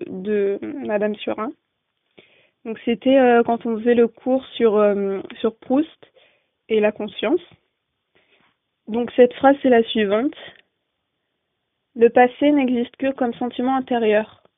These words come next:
À l'extérieur de moi, les visages se métamorphosent avec le temps. Les arbres perdent leurs feuilles. Les personnes meurent, mais à l'intérieur de moi, je ne perds pas mon passé. »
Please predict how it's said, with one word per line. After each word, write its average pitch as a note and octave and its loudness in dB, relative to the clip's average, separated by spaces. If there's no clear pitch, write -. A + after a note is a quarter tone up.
À A3+ -4
l'extérieur B3+ 2
de C4 6
moi, B3 2
les A#3+ 2
visages A#3 2
se C4+ -4
métamorphosent A#3+ 2
avec A#3 2
le A3 4
temps. A3+ -6
Les A3+ 0
arbres B3+ 4
perdent C4 2
leurs A#3 6
feuilles. A#3 4
Les A#3 2
personnes B3+ 2
meurent, A#3 4
mais A3+ 4
à A#3 0
l'intérieur C4 2
de B3 4
moi, A#3+ 4
je A#3 -8
ne A3+ -4
perds A3+ -2
pas B3 2
mon B3 0
passé. » - -2